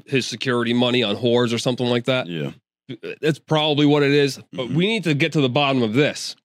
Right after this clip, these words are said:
Speaker 2: Yeah.
Speaker 1: Why was this never resolved in the January sixth committee? And the, the Republican-controlled House is opening up its own committee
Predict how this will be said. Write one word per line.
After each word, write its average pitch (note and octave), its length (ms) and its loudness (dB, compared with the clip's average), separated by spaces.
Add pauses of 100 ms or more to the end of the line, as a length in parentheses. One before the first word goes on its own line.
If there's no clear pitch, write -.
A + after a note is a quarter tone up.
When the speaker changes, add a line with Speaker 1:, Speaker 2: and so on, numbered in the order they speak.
Speaker 2:
Yeah. - 200 -6
Speaker 1:
Why F#3 460 -2
was D#3 300 0
this D#3 220 0
never D#3+ 200 2
resolved C#3+ 500 2
in C3+ 40 2
the B2 60 4
January C3 460 2
sixth - 260 -2
committee? F#2 340 -6 (240)
And B2+ 380 -2
the, B2+ 420 2
the A2 380 0 (180)
Republican-controlled F3+ 920 0
House C#3+ 400 -2
is A#2+ 200 -4
opening D#3+ 440 2 (100)
up D3+ 180 -4 (260)
its C#3 200 -4
own A#3 240 2
committee C3 520 4